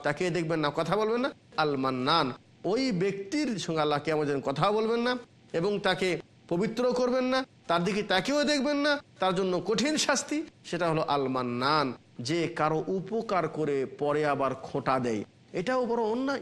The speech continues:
তাহলে কাউকে যদি কেউ উপকার করে, এহসান করে, এর বদলা চাইতে হবে তাকে আল্লাহর কাছে, বিনিময় আল্লাহর কাছে পাওয়ার আশায়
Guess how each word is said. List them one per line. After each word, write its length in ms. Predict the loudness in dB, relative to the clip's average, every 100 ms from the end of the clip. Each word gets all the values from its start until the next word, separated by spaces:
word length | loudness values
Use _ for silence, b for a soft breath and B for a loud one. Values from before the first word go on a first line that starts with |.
| -2
তাহলে 280 | 0 2 2
কাউকে 340 | 0 0 0
যদি 200 | -2 -4
কেউ 180 | -2 -2
উপকার 500 | -2 -2 -2 2 2
করে, 280 | 2 0 -2 -4 -2
এহসান 580 | 2 2 2 4 4 2
করে, 260 | 0 0 -2 -8 -4
এর 160 | 0
বদলা 380 | 0 0 0 0
চাইতে 320 | 0 -2 0
হবে 160 | 0 0
তাকে 200 | -2 -2
আল্লাহর 360 | -2 0 0 0
কাছে, 360 | -2 -4 -6 -6 -6
বিনিময় 420 | -2 0 2 2
আল্লাহর 360 | 4 4 2 2
কাছে 240 | 2 0
পাওয়ার 300 | 0 2 4
আশায় 340 | 4 2 0